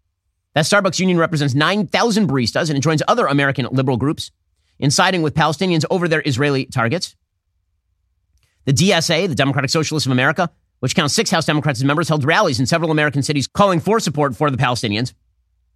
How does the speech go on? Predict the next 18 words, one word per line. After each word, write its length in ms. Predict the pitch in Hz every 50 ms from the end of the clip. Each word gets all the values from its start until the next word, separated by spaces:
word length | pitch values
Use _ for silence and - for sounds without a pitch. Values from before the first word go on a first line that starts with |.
| _ _ _ _ _ _ _ _ _ _ _ _ _ _ _ _ _ _ - _ _
The 180 | 113 131 143 143
original 360 | 135 151 165 135 180 160 151
organizer 520 | 139 156 170 170 170 165 156 165 147 170 143
of 120 | 135 139
the 60 | 131
union, 380 | 135 170 220 202 151 123 127 - 127
Jazz 260 | - 160 151 160 131
Brissac, 420 | 135 123 156 175 - 226 220 220 - _ _ _ _ _ _ _ _ _ _ _
has 120 | 139 151
praised 380 | 135 - 202 208 190 156 156 -
Palestinian 400 | 139 160 165 - - 180 175 156
terrorist 380 | - 160 160 160 175 - - -
Razmia 380 | 127 139 147 131 165 170 190
Odeh 340 | 165 143 151 151 185 175 156 -
as 100 | 113 123
a 60 | 110
freedom 300 | - - 220 233 196 156
fighter 320 | - 135 117 110 143 160